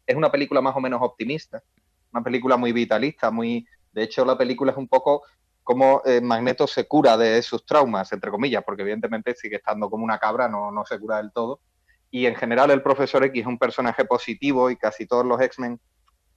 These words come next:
tienen como esta, son muy jóvenes y tienen como esta energía y esta, mm, este optimismo. Y, y Días del Futuro Pasado, aunque acaba bien, está ambientada en los setenta, en la guerra de Vietnam, el presidente es Nixon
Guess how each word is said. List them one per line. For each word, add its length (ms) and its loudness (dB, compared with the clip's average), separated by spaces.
tienen 260 0
como 220 0
esta, 440 4
son 200 0
muy 160 2
jóvenes 460 4
y 80 -4
tienen 200 0
como 180 0
esta 140 -4
energía 420 0
y 60 2
esta, 360 -2
mm, 340 -8
este 200 -4
optimismo. 460 -4
Y, 560 0
y 100 -2
Días 180 4
del 140 4
Futuro 240 2
Pasado, 280 2
aunque 200 2
acaba 300 4
bien, 340 2
está 220 0
ambientada 360 4
en 80 2
los 140 2
setenta, 560 0
en 100 -4
la 100 4
guerra 200 2
de 80 4
Vietnam, 640 -2
el 120 -4
presidente 460 -2
es 100 -2
Nixon 460 -6